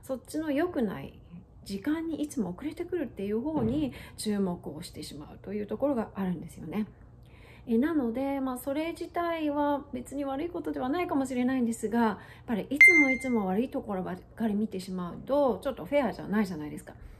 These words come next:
え、なので、まあ、全てにおいて、このマイナスの方を見るのではなくって、え、ちょっとそうじゃないいいところも見てみる。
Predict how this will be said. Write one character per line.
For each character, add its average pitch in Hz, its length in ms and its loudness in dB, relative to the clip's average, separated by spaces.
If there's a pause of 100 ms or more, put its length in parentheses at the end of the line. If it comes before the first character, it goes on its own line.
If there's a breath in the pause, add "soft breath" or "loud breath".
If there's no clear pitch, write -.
(260 loud breath)
え、 214 120 0
な 220 140 4
の 196 160 0
で、 214 380 0 (260 loud breath)
ま 208 80 -2
あ、 - 20 -4
全 427 320 2
て 370 120 0
に 233 100 4
お 208 160 2
い 180 80 -4
て、 - 240 -12 (480 loud breath)
こ 208 80 -2
の 190 60 0
マ 208 180 4
イ 233 60 6
ナ 226 120 4
ス 226 120 -2
の 226 120 4
方 220 140 0
を 190 60 -2
見 190 160 -2
る 180 100 -2
の 175 100 -8
で 175 100 -8
は 233 120 -2
な 294 160 0
く 302 140 -4
っ 269 40 -4
て、 302 380 -4 (280 loud breath)
え、 240 120 0
ち 359 100 -4
ょ 403 40 2
っ 427 60 0 (100)
と 330 260 0
そ 294 160 -2
う 294 60 2
じ 240 80 -4
ゃ 208 60 0
な 226 180 2
い 220 160 2
い 339 180 0
い 359 60 -6
と 220 120 -4
こ 196 160 -4
ろ 170 80 -2
も 277 180 0
見 202 160 2
て - 140 -8
み 151 200 -8
る。 - 160 -12